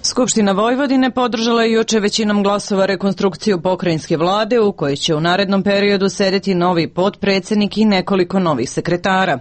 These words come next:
Višečasovnu raspravu obeležile su varnice između partnera u vladajućoj koaliciji i Demokratske stranke sa jedne strane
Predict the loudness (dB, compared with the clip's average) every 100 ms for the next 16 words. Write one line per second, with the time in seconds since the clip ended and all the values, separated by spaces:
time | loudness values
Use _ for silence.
0 | -6 -6 -4 -4 -2 -4 -2 -4 -2 -2
1 | -2 -2 0 0 0 0 0 0 0 0
2 | -2 0 0 0 -4 -2 -2 -2 -2 -2
3 | -4 -4 -2 0 0 0 0 2 0 -2
4 | -2 0 0 0 -2 -4 -4 -2 0 -2
5 | -2 -4 -4 -2 0 0 -2 -4 -4 -2
6 | 0 2 0 0 0 0 2 0